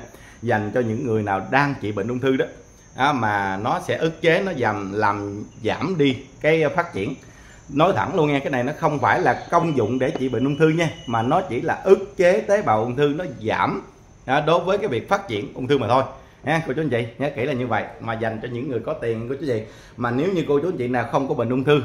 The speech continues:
thì uống cái này nó ngăn ngừa cực kỳ tốt nha. Hắc xăm thì cô chú anh chị có thể tra lên mạng. Một hộp hai lọ như vậy là một triệu tám trăm năm mươi rồi. Hôm nay thì em vẫn tặng cho cô chú anh chị một hộp xăm, xăm Mecca đó. Một hộp xăm hai lọ này cộng với một xăm Mecca,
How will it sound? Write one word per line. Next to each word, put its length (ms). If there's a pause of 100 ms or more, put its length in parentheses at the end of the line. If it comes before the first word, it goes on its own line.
(100)
thì 80
uống 240
cái 80
này 140
nó 140
ngăn 300
ngừa 300
cực 240
kỳ 120
tốt 220 (340)
nha. 160 (340)
Hắc 220
xăm 220
thì 100
cô 80
chú 80
anh 100
chị 80
có 100
thể 100
tra 180
lên 180
mạng. 200 (400)
Một 200
hộp 240
hai 200
lọ 180
như 200
vậy 180
là 100
một 280
triệu 220
tám 200
trăm 140
năm 180
mươi 120
rồi. 120 (320)
Hôm 180
nay 240
thì 100
em 180
vẫn 200
tặng 260
cho 100
cô 80
chú 120
anh 80
chị 120
một 100
hộp 220
xăm, 340
xăm 520 (200)
Mecca 340
đó. 100 (840)
Một 240
hộp 240
xăm 140
hai 140
lọ 180
này 260
cộng 180
với 80
một 200
xăm 120
Mecca, 500